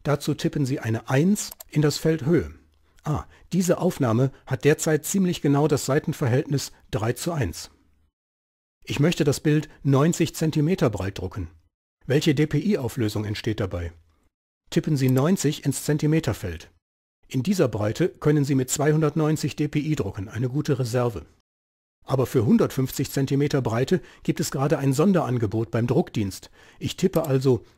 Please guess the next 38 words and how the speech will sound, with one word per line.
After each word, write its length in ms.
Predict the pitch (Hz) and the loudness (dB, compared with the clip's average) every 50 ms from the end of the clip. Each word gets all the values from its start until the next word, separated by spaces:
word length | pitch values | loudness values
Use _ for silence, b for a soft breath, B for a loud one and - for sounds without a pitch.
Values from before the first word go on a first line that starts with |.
| b - | b -2
hundertfünfzig 760 | 156 160 151 139 - - - 214 214 208 - - - 107 - | 0 2 2 2 0 2 2 4 4 2 0 -4 -6 -6 -4
ins 200 | - 131 123 - | -4 -4 -4 -4
Feld 300 | - - 127 123 117 - | -2 -2 -2 -2 -2 -2
Breite, 480 | - 101 110 139 190 185 - 120 190 208 - _ _ _ _ _ _ _ _ _ _ _ _ _ _ - | -4 -2 0 0 0 0 0 -2 -2 -2 -4 _ _ _ _ _ _ _ _ _ _ _ _ _ _ -4
aber 220 | - 135 131 127 | -4 -2 -2 0
bei 140 | 123 120 113 | 0 -2 -2
dieser 300 | 120 - 202 180 165 135 | -2 -4 -4 0 0 -2
Größe 460 | 120 - 113 110 113 110 - 170 151 B B B B | -2 0 0 0 0 2 0 -2 -2 B B B B
reicht 260 | - 135 156 143 - | 0 0 0 0 0
die 60 | 160 - | -4 -2
Pixelzahl 580 | - 170 - - 175 156 - - 165 156 156 | -2 -2 -2 0 -2 -2 -2 0 0 2 2
nur 100 | 156 156 | 2 2
noch 200 | 156 156 151 - | 2 2 0 -2
für 180 | - - 151 131 | -2 0 0 2
hundertvierundsiebzig 960 | 151 165 160 135 - - 175 156 143 143 131 185 - - - 113 107 - - | 2 2 0 0 0 0 0 0 2 2 0 0 -2 -4 -8 -8 -8 -8 -4
D 140 | 110 113 104 | -4 -4 -2
P 100 | - 104 | -2 -4
I. 200 | 107 101 90 76 - - _ _ _ _ _ _ _ _ _ _ _ _ _ _ _ _ _ _ _ - | -6 -6 -6 -10 -12 -16 _ _ _ _ _ _ _ _ _ _ _ _ _ _ _ _ _ _ _ 0
Wir 160 | 139 127 110 | 0 2 4
wollen 240 | 127 147 170 190 175 | 4 2 2 2 0
aber 160 | 156 160 156 | 0 2 2
mindestens 520 | 160 170 185 180 165 - - 151 - - | 2 4 2 2 0 0 -2 -2 -4 -2
zweihundert 500 | - - - 175 190 185 175 143 127 - | -4 0 2 2 4 4 4 4 2 2
D 100 | 135 123 | 2 0
P 100 | - 135 | 0 0
I 160 | 135 143 139 | -2 -2 -2
Druckauflösung 680 | 131 131 139 165 - 151 135 - - 147 147 143 151 156 | -2 -2 -2 -2 -2 -2 -4 0 0 0 0 2 0 -2
erreichen. 500 | 156 135 117 143 139 151 - - 82 78 - _ _ _ _ _ _ _ - | 0 -2 0 0 -2 -2 -2 -6 -8 -10 -10 _ _ _ _ _ _ _ -4
Wie 140 | 147 165 170 | -2 0 0
groß 300 | - 160 160 170 - - | 2 0 0 0 -2 -2
kann 160 | - 156 165 | -2 -2 -2
ich 120 | 156 - | -2 -2
bei 120 | - 127 127 | -4 -4 -4
zweihundert 520 | - - - 147 151 151 165 156 135 - | -4 -4 -2 0 2 2 2 0 0 0
D 100 | 151 147 | -2 -2
P 120 | - 143 | -2 -2
I 140 | 143 151 147 | -2 -2 -2
drucken? 420 | 135 143 131 139 - 101 80 82 | -2 0 0 0 0 -2 -8 -8